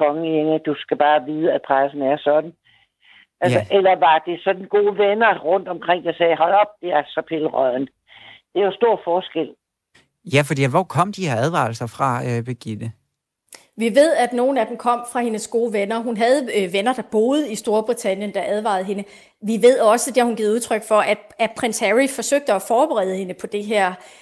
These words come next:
Speaker 1: Ja.
Speaker 3: Men hun har selvfølgelig været i sådan en, øh, forelskelsens rus,
Speaker 2: Mhm.
Speaker 3: oven i, at hun, hun jo har syntes, det her var spændende,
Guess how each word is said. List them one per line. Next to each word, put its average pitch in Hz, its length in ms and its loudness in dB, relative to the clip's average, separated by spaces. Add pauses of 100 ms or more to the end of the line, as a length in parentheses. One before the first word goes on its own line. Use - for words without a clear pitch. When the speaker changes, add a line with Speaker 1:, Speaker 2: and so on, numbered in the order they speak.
(300)
Speaker 1:
Ja. 277 100 4
Speaker 3:
Men 262 160 2
hun 262 220 -2
har 285 100 0
selvfølgelig 277 540 0
været 254 420 2 (100)
i 240 140 -6
sådan 240 460 -4
en, 214 260 -2
øh, 185 340 -4 (380)
forelskelsens - 920 -8
rus, 311 420 -4
Speaker 2:
Mhm. 151 100 0
Speaker 3:
oven 233 260 2
i, 214 140 -2
at - 180 -4
hun, 208 260 -6 (180)
hun 208 140 -4
jo 202 140 -2
har 208 120 -4
syntes, 226 280 -4
det 220 80 -4
her 220 120 0
var 202 80 -4
spændende, 269 500 -2